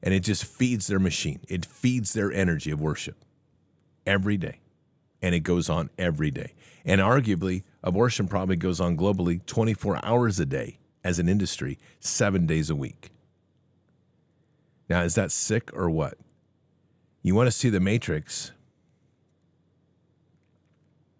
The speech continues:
Baal and Moloch are the, are the recipients of that energy.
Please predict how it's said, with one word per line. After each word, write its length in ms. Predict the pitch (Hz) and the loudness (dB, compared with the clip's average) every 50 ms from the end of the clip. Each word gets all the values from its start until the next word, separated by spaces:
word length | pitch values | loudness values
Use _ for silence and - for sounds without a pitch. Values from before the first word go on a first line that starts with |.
| _ _ _ _ _ _ _ _ _ _ _ _ _ | _ _ _ _ _ _ _ _ _ _ _ _ _
Baal 380 | - 73 73 98 123 135 135 139 | -2 2 4 6 6 4 4 4
and 160 | 120 113 113 | 4 4 6
Moloch 380 | 107 107 110 104 92 85 - - | 6 6 6 4 2 2 0 -2
are 140 | 90 90 | -2 -2
the, 140 | 87 87 82 - | -2 -2 -2 -2
are 100 | 90 87 | -2 0
the 100 | 85 85 | 0 0
recipients 640 | 82 82 - - - 139 123 - 113 98 87 - - | 0 0 -2 -2 -2 -2 0 0 0 0 0 0 -2
of 80 | 87 80 | -2 -2
that 140 | 87 82 80 | -2 -2 -2
energy. 440 | 78 73 69 65 60 64 - - | -2 -4 -4 -6 -8 -10 -14 -16